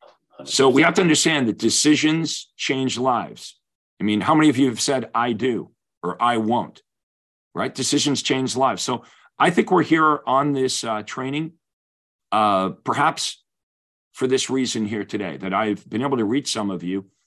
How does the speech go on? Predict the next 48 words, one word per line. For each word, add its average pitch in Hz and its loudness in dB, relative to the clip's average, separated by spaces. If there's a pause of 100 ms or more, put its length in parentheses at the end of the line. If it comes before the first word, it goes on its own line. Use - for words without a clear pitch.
(180)
that 120 0
are 113 0
curious 160 2
about 131 0
me, 113 0
you 113 0
know 104 -2
a - 0
little 131 0
bit 120 -6
about 107 -4
me, 101 -6 (280)
and 113 -2
you'd 127 2
like 147 -2
to 139 0
know 123 0
some 104 -6
more. 90 -4
We're 101 -4
making 143 -4
it 80 -10
really 117 -4
easy 113 -4
for 101 -8
you 98 -2
to 90 -6
do 92 -6
that. 78 -14
So 98 -2 (320)
I 117 0
wanna 160 4
thank 143 -2
everybody 120 2
for 98 -2
watching 117 -2
this 143 -4 (140)
and 101 -4
watching 117 -2
all 110 0
my 120 -4
content. 113 -6 (380)
I 104 2
wanna 123 2
thank, 120 -2
uh, 107 2
Mark, 120 2 (400)
uh, 92 0